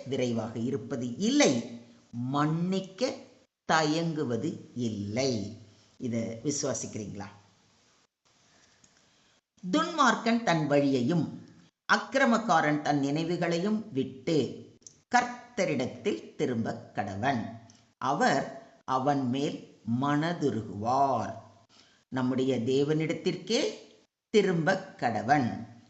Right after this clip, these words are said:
அவர் மன்னிக்கிறதற்கு தயை பெருத்திருக்கிறார் என்று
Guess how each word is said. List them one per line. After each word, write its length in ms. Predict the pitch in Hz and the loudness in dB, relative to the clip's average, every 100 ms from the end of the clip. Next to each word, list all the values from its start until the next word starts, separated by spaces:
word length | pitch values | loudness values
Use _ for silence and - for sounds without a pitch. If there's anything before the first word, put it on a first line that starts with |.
| _ | _
அவர் 760 | - 143 185 202 143 - - - - 151 | 2 2 4 4 4 0 -12 -14 -4 0
மன்னிக்கிறதற்கு 1200 | 160 175 196 - 233 233 233 233 - 311 - - | 2 2 0 0 0 4 2 0 -4 -6 -6 -2
தயை 580 | 135 131 127 131 - - | 2 2 0 -4 -12 -2
பெருத்திருக்கிறார் 1400 | 220 254 226 - - 139 123 - - 117 135 139 120 101 92 - - | 2 2 -2 -10 -4 -2 -2 -6 -8 -2 2 2 2 -2 -8 -16 -8
என்று 640 | 143 143 185 180 170 - | -2 -2 0 -2 -2 -10